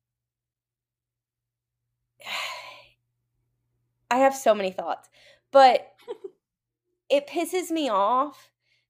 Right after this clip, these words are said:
Speaker 1: that my tax dollars go to waste on shit like this.
Speaker 2: It's, and it's very frustrating because as me and you, it just feels like there's not,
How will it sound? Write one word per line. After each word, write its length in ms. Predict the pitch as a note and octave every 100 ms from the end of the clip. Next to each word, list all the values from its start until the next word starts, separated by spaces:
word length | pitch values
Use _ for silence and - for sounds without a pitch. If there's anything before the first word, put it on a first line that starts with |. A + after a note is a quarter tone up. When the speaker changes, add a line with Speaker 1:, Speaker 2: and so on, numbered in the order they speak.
| -
Speaker 1:
that 180 | C4 A#3+
my 200 | B3 B3
tax 600 | - - G#3 A3+ - -
dollars 760 | C4 C#4 D4 D4+ D#4 D4+ C#4+ _ -
go 240 | G#3 A#3 A#3+
to 100 | A3+
waste 500 | F#3+ F#3+ G3 G3 -
on 140 | G3
shit 260 | G#3 - E3+ -
like 280 | D#3+ - -
this. 520 | - - - - - _ _ _ _ -
Speaker 2:
It's, 180 | G4+ -
and 200 | - D4+
it's 160 | D4 A#3+
very 280 | D#4+ F#4+
frustrating 580 | F4+ A#3+ B3+ A#3 G#3+ G3+
because 680 | G#3 G#3 A3+ G3+ G3 F#3+ - _ _ _ _ _ _ _ _ _ _
as 220 | A#3+ B3
me 260 | A3+ C4+ C4+
and 200 | A3 G3+
you, 380 | A3 F3 E3+ F#3+ _ _ _ _ _ _ _ _
it 100 | B3+
just 220 | B3+ E4+ -
feels 200 | C#4+ C#4+
like 160 | B3
there's 200 | A#3+ A3+
not, 360 | G#3 G3 G#3 -